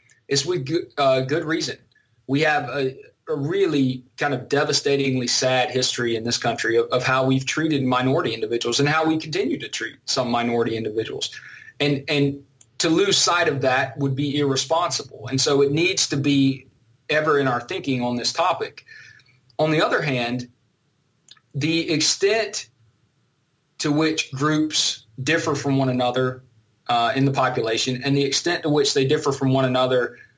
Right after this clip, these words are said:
for biological reasons is a, a legitimate scientific topic that we can and should study, in, in my opinion. Um,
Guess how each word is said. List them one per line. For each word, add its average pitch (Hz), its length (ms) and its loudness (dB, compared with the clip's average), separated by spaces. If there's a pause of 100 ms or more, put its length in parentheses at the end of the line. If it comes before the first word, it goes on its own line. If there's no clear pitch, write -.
for 139 140 0
biological 127 760 2
reasons 127 540 -4 (400)
is 170 180 2
a, 165 260 0 (200)
a 156 80 2
legitimate 156 800 0
scientific 143 640 0
topic 110 580 -4 (120)
that 131 160 -2
we 135 220 2
can 139 340 0
and 131 120 2
should 127 240 0
study, 127 440 0
in, 135 160 0
in 147 140 -2
my 160 220 2
opinion. - 420 -8 (760)
Um, 131 360 0